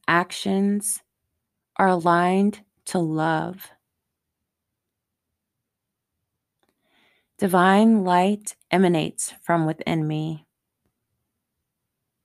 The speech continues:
I was designed to be a sensitive being and share my divinity in love.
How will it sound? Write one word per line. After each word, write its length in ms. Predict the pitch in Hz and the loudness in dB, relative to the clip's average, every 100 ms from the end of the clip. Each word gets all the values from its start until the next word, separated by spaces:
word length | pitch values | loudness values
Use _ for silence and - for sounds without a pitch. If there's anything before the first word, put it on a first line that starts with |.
| _ _ _ _ _ _ _ _ _ _ _ - _ _ _ | _ _ _ _ _ _ _ _ _ _ _ -20 _ _ _
I 180 | 185 185 | 0 4
was 180 | 196 - | 4 4
designed 800 | 190 165 185 196 175 165 190 - _ _ _ _ - | 2 4 4 6 4 0 -4 -10 _ _ _ _ -10
to 120 | 190 | -2
be 220 | 180 - | -2 0
a 120 | 180 | -2
sensitive 840 | 170 - 214 220 - 180 165 165 | 2 4 4 4 2 0 -2 -2
being 520 | - 190 190 165 180 196 _ _ _ _ _ - | 2 4 4 0 -4 -8 _ _ _ _ _ -4
and 220 | 196 190 | 0 0
share 380 | - 196 190 202 | 0 0 2 4
my 180 | 190 175 | 2 2
divinity 720 | 175 165 175 185 165 160 160 _ | -2 -2 -2 0 -2 -2 -6 _
in 240 | 165 165 | -4 -2
love. 500 | 156 160 156 160 165 | 0 0 0 -4 -10